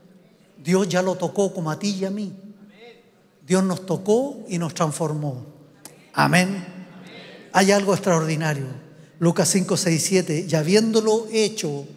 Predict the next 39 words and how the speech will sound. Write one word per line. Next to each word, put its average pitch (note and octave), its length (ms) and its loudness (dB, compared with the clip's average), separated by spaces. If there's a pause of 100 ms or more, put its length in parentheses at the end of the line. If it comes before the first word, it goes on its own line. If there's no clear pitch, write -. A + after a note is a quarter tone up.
(520)
encerraron E3+ 680 2
gran G3+ 300 2
cantidad G#3 380 0
de G3 120 0
peces G3 400 0
y F3 40 -8
su - 140 -8
red E3 200 -2
se F#3+ 140 -2
rompía. E3 520 -4 (400)
Entonces F3 400 0
hicieron E3+ 360 0
seña A3 360 2
a - 20 0
los G#3 100 -2
compañeros F#3 440 -2
que F#3 100 -8
estaban F3+ 280 -2
en D#3+ 100 -4
la E3 80 -4
otra E3 160 -4
barca G3+ 480 -2 (400)
para D3+ 180 -4
que D3+ 120 -4
viniesen E3 420 -2
a D#3+ 40 -4
ayudarles. E3 540 0
Y D#3+ 60 -2
vinieron A3 440 0
y A3 60 -2
llenaron F3 520 -2
ambas F3+ 340 -4
barcas F3 360 -4
de D3+ 100 -6
tal F#3 180 -6
manera F#3 540 -8
que E3 120 -16
se E3+ 300 -16 (400)
hundían". C3+ 480 -8